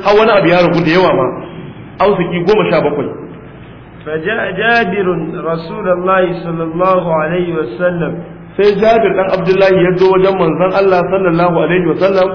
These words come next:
Speaker 2: ليخبره بالذي كان.
Speaker 1: dan ya bashi labarin abin da ya kasance.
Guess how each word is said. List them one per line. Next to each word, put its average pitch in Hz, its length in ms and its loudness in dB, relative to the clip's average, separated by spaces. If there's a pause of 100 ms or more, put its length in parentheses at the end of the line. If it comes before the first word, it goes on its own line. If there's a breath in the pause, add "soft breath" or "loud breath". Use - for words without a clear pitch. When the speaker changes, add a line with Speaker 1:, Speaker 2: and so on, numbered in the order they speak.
Speaker 2:
ليخبره 170 680 0 (100)
بالذي 165 560 0
كان. 147 260 -2 (540)
Speaker 1:
dan 190 160 0
ya 170 80 2
bashi 185 240 0
labarin 180 400 2
abin 170 200 0
da 151 80 0
ya 156 80 0
kasance. 151 400 -2